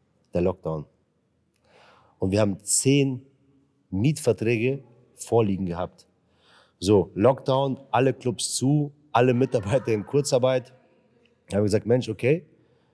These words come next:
dann müssen wir die neuen Projekte, die wir noch nicht unterschrieben haben, erstmal auf Eis legen, also pausieren lassen“, weil du wusstest ja nicht, wie geht's weiter.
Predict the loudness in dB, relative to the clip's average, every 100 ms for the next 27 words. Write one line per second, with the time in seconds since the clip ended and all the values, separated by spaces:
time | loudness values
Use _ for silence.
0 | _ _ _ 0 2 2 0 -4 -2 0
1 | 2 2 0 0 0 0 -2 -6 -4 0
2 | 0 0 -4 -4 -4 -2 0 0 -4 -10
3 | _ -4 -2 0 -2 -4 -8 -4 -2 -2
4 | -4 -6 -6 -8 -6 -4 -2 0 0 -2
5 | -4 -4 -2 -4 -4 -4 -4 -2 -4 -10
6 | _ _ _ _ _ -2 0 0 2 2
7 | 2 -4 -8